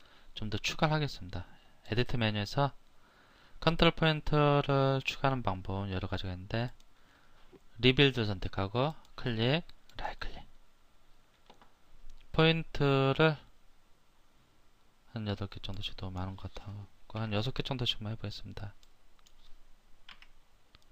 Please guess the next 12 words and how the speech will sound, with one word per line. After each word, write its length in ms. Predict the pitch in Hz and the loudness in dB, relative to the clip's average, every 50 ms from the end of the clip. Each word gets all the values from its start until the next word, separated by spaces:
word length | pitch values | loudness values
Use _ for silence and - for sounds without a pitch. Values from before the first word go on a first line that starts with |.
| - - | -20 -20
그리고 880 | - - - 110 104 - - 117 117 117 117 120 120 120 120 123 123 123 - | -18 -8 -8 -8 -6 -2 -2 0 0 0 0 0 0 0 -2 -2 -4 -6 -6
딜리트 380 | - - 104 101 - - - 101 | -6 -6 -6 -6 -4 -4 -6 -6
인풋, 560 | 95 98 - - - - 104 107 110 117 120 - - - - - - - - - - - - - - - - | -8 -8 -12 -10 -8 -6 -6 -4 -6 -6 -8 -10 -14 -16 -20 -20 -20 -20 -20 -20 -20 -20 -20 -20 -20 -10 0
리트림은 500 | - 127 - - - - 131 120 123 123 | 0 0 4 4 4 4 4 2 2 0
하지 200 | 120 117 - 117 | 0 0 0 -2
않겠습니다. 600 | 101 - - 104 - - - 87 - - 90 90 | -2 -2 -6 -8 -8 -8 -10 -10 -8 -8 -8 -8
여기 140 | 95 - - | -10 -12 -12
리트림 380 | - 85 - - - - 101 101 | -14 -12 -6 -6 -4 -4 -4 -6
하지 200 | 101 98 - - | -6 -6 -8 -10
않고 460 | 95 95 98 - - - 120 120 120 - - - _ _ _ _ _ - - _ _ _ - - _ _ _ - _ - - - - - - - _ - _ _ _ - - - - _ - - - _ - - _ - - - - - _ - _ - - _ _ _ _ _ - - | -12 -12 -14 -16 -12 -8 -6 -6 -6 -8 -12 -20 _ _ _ _ _ -20 -20 _ _ _ -20 -20 _ _ _ -20 _ -20 -20 -20 -20 -20 -20 -20 _ -20 _ _ _ -20 -20 -20 -20 _ -20 -20 -20 _ -20 -20 _ -20 -20 -20 -20 -20 _ -20 _ -20 -20 _ _ _ _ _ -12 -8
오케이 220 | 113 107 - - 110 | -8 -4 -2 -2 -2
하겠습니다. 760 | 101 95 101 - - - 85 85 - 95 90 87 95 - | 0 0 -2 -4 -4 -6 -6 -6 -4 -4 -4 -6 -6 -10